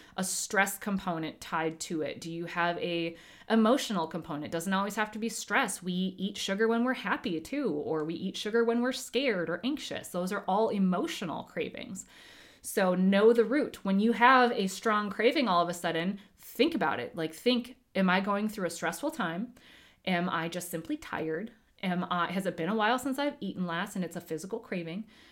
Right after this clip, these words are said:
Um, know that root and know that cause. And then is it a habit? That's the third thing, right? Is it simply just a habit? Are you having this mad craving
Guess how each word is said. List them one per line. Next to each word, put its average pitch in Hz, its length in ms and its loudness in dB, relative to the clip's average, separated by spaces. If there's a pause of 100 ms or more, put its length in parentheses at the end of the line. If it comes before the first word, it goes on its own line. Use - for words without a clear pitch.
(200)
Um, 165 340 2
know 208 260 4
that 220 300 4
root 190 280 0
and 190 180 2
know 175 200 0
that 170 260 0
cause. - 400 -6
And 202 160 -2
then 196 140 -2
is 226 180 6
it 247 100 8
a - 20 4
habit? 247 560 -4
That's 214 200 0
the 247 80 0
third 320 320 -2
thing, 135 180 -6
right? 208 240 -2
Is 277 160 4
it 330 160 -6
simply 311 400 0
just 226 220 0
a 208 80 -2
habit? 190 440 -6
Are 196 120 2
you 277 280 4
having 233 460 6
this 165 180 -2
mad 220 580 2
craving 185 640 4